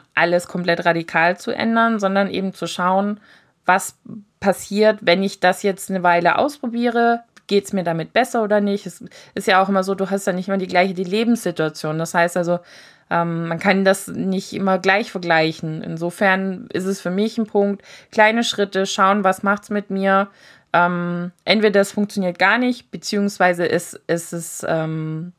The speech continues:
kontra-, äh, ja, also gegenteilig wirksam, so rum. Ähm,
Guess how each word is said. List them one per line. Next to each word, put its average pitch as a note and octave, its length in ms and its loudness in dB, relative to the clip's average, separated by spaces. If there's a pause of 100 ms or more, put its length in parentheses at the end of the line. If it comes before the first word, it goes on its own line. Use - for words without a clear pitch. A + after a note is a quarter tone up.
(160)
kontra-, B3+ 360 2 (200)
äh, G#3 200 4 (1400)
ja, F3 300 -8 (360)
also E3 320 2 (720)
gegenteilig A3+ 640 4
wirksam, G3 500 2 (220)
so F3 160 -2
rum. G3+ 260 0 (1080)
Ähm, E3 680 0